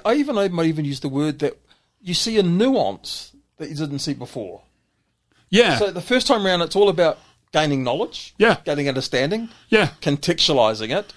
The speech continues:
Speaker 2: Vocabulary, learning the
Speaker 1: Yep.
Speaker 2: language.
Speaker 1: But when you go back to it, you actually then start to see there's a, some nuance to it.
Speaker 2: And, and I think you're completely right because it, it, it, it changes how you look at things.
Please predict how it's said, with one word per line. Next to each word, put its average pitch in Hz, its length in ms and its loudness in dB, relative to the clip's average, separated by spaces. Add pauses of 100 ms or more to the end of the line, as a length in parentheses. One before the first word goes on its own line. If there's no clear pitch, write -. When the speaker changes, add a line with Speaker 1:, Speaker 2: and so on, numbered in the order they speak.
(140)
Speaker 2:
Vocabulary, 151 840 4
learning 160 380 8
the 151 60 8
Speaker 1:
Yep. 143 80 6
Speaker 2:
language. 135 540 0 (320)
Speaker 1:
But 190 140 -6
when 214 100 4
you 214 80 2
go 175 140 6
back 247 300 0
to 165 160 0
it, - 200 -4
you 180 180 -2
actually 190 260 -2
then 196 240 -2
start 175 300 0
to 147 60 -8
see 151 200 -2
there's 143 280 -2
a, 143 160 0 (120)
some 143 420 -4
nuance 175 760 -2 (500)
to 113 180 -2
it. 95 100 -6 (300)
Speaker 2:
And, 190 160 2
and 196 180 2
I 196 80 4
think 233 200 0
you're 190 80 2
completely 226 680 2
right 202 220 4
because 135 400 2 (480)
it, 185 260 2
it, 185 160 4 (220)
it, 165 180 6 (280)
it 156 160 -2
changes 233 480 2
how 190 100 2
you 165 180 4
look 156 300 6
at 135 100 -2
things. 90 400 -8